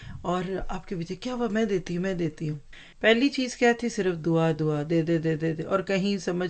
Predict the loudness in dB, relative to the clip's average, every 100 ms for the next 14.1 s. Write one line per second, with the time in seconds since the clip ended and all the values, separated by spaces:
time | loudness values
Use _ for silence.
0 | -4 -2 0 0 -2 -2 -4 -4 -6 -4
1 | -6 -8 -20 -14 0 4 6 4 2 0
2 | 0 -4 -2 0 0 0 -2 -2 -2 -2
3 | 0 2 0 0 -4 -4 0 0 2 4
4 | 4 4 0 -2 -2 0 2 6 4 4
5 | -4 -10 -14 -16 -2 2 2 0 -4 -18
6 | -16 -2 4 4 2 -18 -20 -20 -4 4
7 | 4 4 0 0 -2 -6 -2 0 0 -2
8 | -2 -4 -2 -2 0 0 -2 -4 -6 -4
9 | -6 -8 -10 -12 -12 -20 -20 -20 -20 -10
10 | -8 -8 -4 -2 -2 -4 -2 0 2 0
11 | -4 -6 -8 -10 -12 -20 -20 0 6 8
12 | 6 2 0 0 -2 -2 -2 0 2 0
13 | -2 -2 0 2 2 2 0 0 2 0